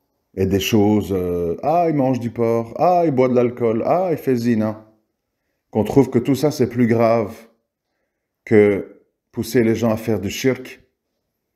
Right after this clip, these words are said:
à, à, à provoquer la colère d'Allah qui vous déclare la guerre quand vous faites riba, et cetera. Avec Hassani Hussein, on est dans une au-, une autre dimension. Pourquoi ?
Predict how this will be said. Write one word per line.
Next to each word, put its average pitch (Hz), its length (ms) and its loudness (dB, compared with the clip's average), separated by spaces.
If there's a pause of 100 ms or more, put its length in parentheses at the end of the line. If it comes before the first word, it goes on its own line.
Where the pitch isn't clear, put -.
(840)
à, 90 760 0 (920)
à, 90 680 0
à 104 80 -2
provoquer 120 560 2
la 110 100 2
colère 117 420 0
d'Allah 110 440 0
qui - 80 -8
vous 101 160 -4
déclare 104 360 -2
la 98 140 0
guerre 107 340 0 (300)
quand - 80 -10
vous 95 140 -6
faites 107 240 -10
riba, 98 420 -2
et 104 80 -6
cetera. 98 540 -10 (1500)
Avec 110 320 4
Hassani 127 320 0
Hussein, 131 360 -4
on 117 120 -2
est 117 80 0
dans 113 140 2
une 120 180 0
au-, 135 160 0
une 120 140 2
autre 127 140 0
dimension. 104 640 -4 (340)
Pourquoi ? - 580 -8